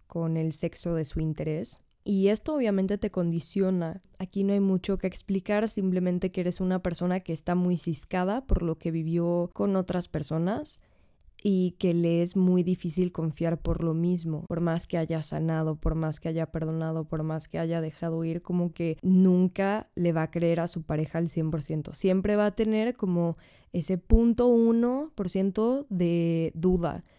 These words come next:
de intriga, de sospecha, de desconfianza. Y aunque la otra persona te asegure lo que te asegure, nunca vas a estar en paz con esa idea y creértela por completo.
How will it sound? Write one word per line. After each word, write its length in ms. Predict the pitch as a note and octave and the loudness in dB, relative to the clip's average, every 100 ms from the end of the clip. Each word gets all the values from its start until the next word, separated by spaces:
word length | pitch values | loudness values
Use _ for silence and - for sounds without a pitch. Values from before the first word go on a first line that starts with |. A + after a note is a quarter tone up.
| _ _ | _ _
de 380 | E3 E3+ E3 - | 0 0 0 -2
intriga, 760 | F3 E3+ D#3+ - F3+ E3 F3+ - | -2 -2 0 2 2 0 -6 -6
de 320 | F3 E3 E3 | -4 -2 -2
sospecha, 640 | - F3 - E3 D#3+ - - | -4 -8 -6 -6 -6 -8 -10
de 280 | - E3+ E3 | -6 -2 -2
desconfianza. 920 | D#3+ E3 - D#3 D#3 F#3 F3 F3 - _ | -2 -4 -4 -6 -4 -2 -2 -4 -12 _
Y 340 | - D#3+ D#3+ - _ _ E3 | -6 -4 -4 -8 _ _ -8
aunque 160 | E3 | -4
la 220 | E3 E3 | -2 2
otra 240 | F3+ F#3+ F#3+ | 0 0 -2
persona 340 | F3 F3+ F#3 | -2 -2 -4
te 120 | F#3 | -4
asegure 440 | E3 - E3+ F3+ F#3 | -6 -4 -2 0 0
lo 160 | F3+ | 0
que 80 | E3+ | -2
te 100 | D#3+ | -6
asegure, 600 | D#3+ - F3 F#3 G3+ B3+ - _ _ _ _ | -6 -4 -2 0 0 -2 -6 _ _ _ _
nunca 480 | F3+ F#3 F3 F3+ F3+ | 0 2 4 2 0
vas 200 | F3 F3 | 0 -2
a 40 | |
estar 300 | E3+ - E3 E3 | -4 -4 -2 0
en 140 | E3 | -2
paz 280 | - D#3 - | -4 -4 -4
con 200 | D#3+ D#3 | -2 -2
esa 240 | D3 D#3+ | -2 -2
idea 480 | D#3+ D#3 D#3 D3+ - | -4 -2 -2 -4 -6
y 120 | E3 | -10
creértela 600 | - D#3 D#3 D3+ - D#3 D#3 | -6 -4 -2 -4 -4 -4 -4
por 160 | D#3 | -6
completo. 640 | - D#3 D3+ D#3 - - | -4 -4 -2 -4 -4 -8